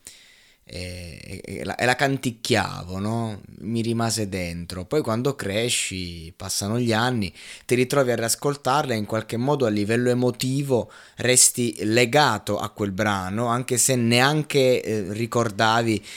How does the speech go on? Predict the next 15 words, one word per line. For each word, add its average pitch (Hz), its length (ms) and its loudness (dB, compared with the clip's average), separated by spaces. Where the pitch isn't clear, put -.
di - 80 -2
averlo 107 240 4
ascoltato, 110 640 2
te 117 80 0
lo 117 120 4
devono 123 340 4
dire 117 260 2
gli 117 140 2
altri 98 500 2
che 98 140 -6
comunque 104 420 2
lo 101 120 4
cantavi 95 520 -2
da 92 140 -2
bambino. 92 560 -2